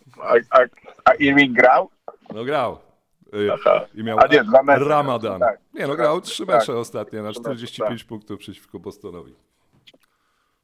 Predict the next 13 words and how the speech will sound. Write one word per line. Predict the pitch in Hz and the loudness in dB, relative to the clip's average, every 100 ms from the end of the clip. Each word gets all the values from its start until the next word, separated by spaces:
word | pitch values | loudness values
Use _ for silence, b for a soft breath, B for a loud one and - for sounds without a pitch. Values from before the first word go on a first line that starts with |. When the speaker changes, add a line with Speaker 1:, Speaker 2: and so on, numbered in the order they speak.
| _ _ _ _ | _ _ _ _
Speaker 1:
No | 113 113 | -6 -6
nie, | 117 | -4
tak | - 104 | -6 -4
dobrze | 123 110 | -4 -6
to | 110 | -10
chyba | - 107 | -8 -8
nie | 104 | -8
było. | 95 - - | -14 -18 -18
Speaker 2:
No | 214 | -16
słuchaj, | - - | -10 0
Speaker 1:
Ale | - 120 120 _ | 4 4 2 _
Speaker 2:
mamy, | 135 311 | -6 -6
y, | 311 | -6